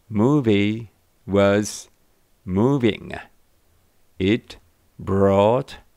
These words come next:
tears to my eyes.私の家の近くに公園があります。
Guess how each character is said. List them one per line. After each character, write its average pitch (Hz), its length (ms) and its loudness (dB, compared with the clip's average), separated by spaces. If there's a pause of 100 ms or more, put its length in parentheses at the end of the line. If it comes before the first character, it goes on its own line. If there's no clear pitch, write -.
(320)
tears 117 880 -2 (460)
to 104 580 -2 (480)
my 98 640 -2 (240)
eyes. 120 680 -2 (1500)
私 123 460 -4
の 123 80 -6
家 120 240 0
の 110 140 -4
近 95 260 -8
く 110 120 -10
に 117 160 -4
公 101 280 -4
園 95 140 -4
が 90 100 -8
あ - 20 -8
り 87 140 -10
ま 104 160 -2
す。 - 200 -14